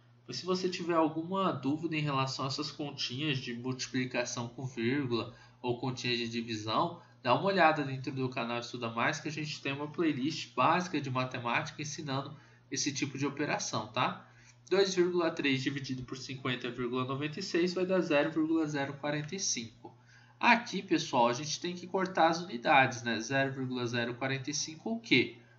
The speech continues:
Mol por litro. Por quê? Aqui o grama corta com grama e, como é uma divisão, essas unidades elas invertem de posição. Então, fica mol em cima e litro embaixo.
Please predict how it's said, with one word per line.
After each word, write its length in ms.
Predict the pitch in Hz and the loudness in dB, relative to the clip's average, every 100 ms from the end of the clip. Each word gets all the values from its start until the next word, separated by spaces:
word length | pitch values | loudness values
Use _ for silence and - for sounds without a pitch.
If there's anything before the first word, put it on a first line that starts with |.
| - 151 | -20 -10
Mol 480 | 165 185 180 190 | 4 8 8 6
por 260 | - 214 220 | -2 -2 -2
litro. 480 | 226 127 113 - 110 - | 2 2 2 -2 -12 -8
Por 220 | 127 135 | -4 -4
quê? 360 | - 139 104 - - - - | 2 6 6 4 -12 -20 6
Aqui 400 | 175 180 - 226 | 8 8 2 -4
o 80 | 190 | 2
grama 400 | 165 151 127 123 | 4 4 2 0
corta 340 | - 120 202 | 2 2 0
com 180 | - 180 | -6 -6
grama 500 | 185 175 180 196 - - | -2 2 2 0 -4 -8
e, 140 | 175 190 | -6 -4
como 240 | 214 202 | -4 -2
é 40 | |
uma 200 | 190 175 | 0 2
divisão, 720 | 151 147 139 113 127 175 202 - | 2 0 0 0 2 2 2 0
essas 280 | 135 - 156 | -2 0 -2
unidades 540 | 170 170 160 151 156 | -2 2 8 8 6
elas 280 | 170 170 170 | 2 0 -2
invertem 500 | 196 - 160 175 180 | -8 2 4 4 -2
de 80 | - | -10
posição. 680 | - 180 220 - 185 139 131 | -4 -4 0 0 2 0 -2
Então, 140 | 139 | -8
fica 320 | 131 - 151 | -8 -4 -2
mol 300 | 139 135 135 160 | 0 4 4 2
em 20 | |
cima 340 | - 180 175 | -4 -6 -8
e 20 | |
litro 280 | 202 190 190 | -8 -8 -6
embaixo. 580 | 254 226 147 117 - - | -2 6 8 8 0 -10